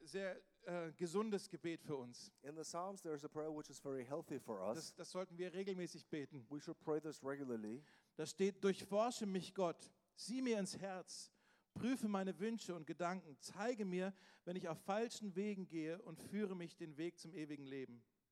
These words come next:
Speaker 2: Search me, O God, and know my heart. Try me and know my thoughts, and see if there be any grievous way in me, and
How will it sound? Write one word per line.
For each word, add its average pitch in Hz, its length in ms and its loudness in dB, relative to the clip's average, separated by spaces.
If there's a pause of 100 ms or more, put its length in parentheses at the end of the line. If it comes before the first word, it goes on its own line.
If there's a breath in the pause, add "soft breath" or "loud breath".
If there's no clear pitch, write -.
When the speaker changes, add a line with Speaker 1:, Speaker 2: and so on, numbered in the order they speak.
(120)
Speaker 2:
Search - 380 -2
me, 185 120 2
O 170 80 0
God, 127 280 2
and 110 140 -2
know 131 160 0
my 151 160 -2 (120)
heart. 131 320 2 (140)
Try 165 280 0
me 220 220 -4
and 147 100 -4
know 147 100 2
my 139 240 -2
thoughts, 120 520 -2
and 113 100 -12
see 208 380 -8 (360 soft breath)
if 143 60 -16
there 143 120 2
be 147 160 -2
any 160 160 -6
grievous 151 640 -6
way 110 220 -2
in 107 100 -6
me, 117 200 -4
and 110 100 -8